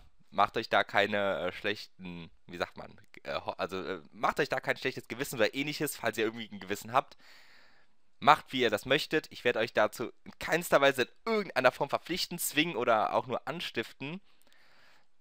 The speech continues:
Wenn ihr den, also wenn ihr es denn aus habt und ich merke, okay,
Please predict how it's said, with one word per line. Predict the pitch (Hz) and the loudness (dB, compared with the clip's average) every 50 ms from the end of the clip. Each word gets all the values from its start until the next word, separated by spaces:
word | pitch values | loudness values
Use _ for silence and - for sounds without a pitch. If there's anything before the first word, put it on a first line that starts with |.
| - - | -20 -20
Wenn | - - 131 143 170 | 2 6 6 6 6
ihr | 170 156 | 4 2
den, | 151 139 131 135 131 - - - - - | 2 0 0 -2 -8 -10 -14 -20 -4 2
also | - 117 113 110 | 2 2 4 4
wenn | 123 139 | 2 4
ihr | 156 143 131 | 6 4 4
es | 117 - - | 4 2 -2
denn | - 101 - | -8 -8 -4
aus | - 98 101 98 - - | 0 0 0 0 0 2
habt | 151 170 - - - - - | 2 2 2 0 -16 -12 -8
und | - 113 113 | -6 -6 -6
ich | 107 - | -6 0
merke, | 123 127 131 135 - - - - | 4 6 6 6 4 2 -4 -4
okay, | - - - - 139 143 147 156 | -4 -10 -4 0 0 0 0 -2